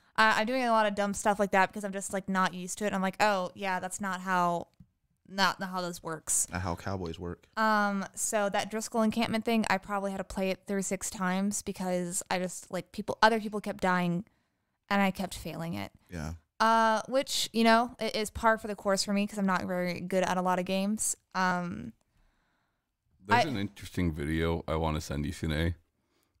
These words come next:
Speaker 3: It's about Xbox's controllers versus Sony's versus Nintendo's. And the only button that all three have is an X,
Speaker 2: Hmm.
Speaker 3: uh, except for the fact that Sony calls it a cross. It's an X, right?
Speaker 2: Right.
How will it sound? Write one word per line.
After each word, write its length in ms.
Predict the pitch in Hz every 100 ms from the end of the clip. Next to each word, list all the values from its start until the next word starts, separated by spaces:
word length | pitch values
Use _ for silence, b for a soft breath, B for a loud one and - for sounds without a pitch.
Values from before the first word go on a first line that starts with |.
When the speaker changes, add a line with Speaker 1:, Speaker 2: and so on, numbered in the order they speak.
| -
Speaker 3:
It's 180 | 92
about 480 | 95 85 98 107 - _ _ _ _ _
Xbox's 680 | 95 95 - 98 101 107 101
controllers 760 | 104 101 101 98 98 98 95 -
versus 420 | 113 85 - 78
Sony's 560 | - 90 87 85 82
versus 340 | 80 82 80 80
Nintendo's. 800 | 78 - 78 82 123 185 - - _ _ _ _ _ _
And 160 | - 98
the 100 | 98
only 220 | 120 185
button 280 | 107 104 95
that 100 | 92
all 140 | 87 87
three 240 | 87 85
have 240 | 85 85
is 260 | 82 80 76 -
an 140 | 92
X, 480 | 87 - - - - _ -
Speaker 2:
Hmm. 160 | 85 78
Speaker 3:
uh, 120 | 104
except 260 | 107 - -
for 80 | 107
the 40 |
fact 180 | 104 95
that 100 | -
Sony 200 | 101 87
calls 260 | - 85 80
it 60 |
a 60 | 80
cross. 440 | - 90 76 76
It's 140 | 92 165
an 100 | 175
X, 280 | 98 -
right? 260 | 80 80 -
Speaker 2:
Right. 260 | - 80 73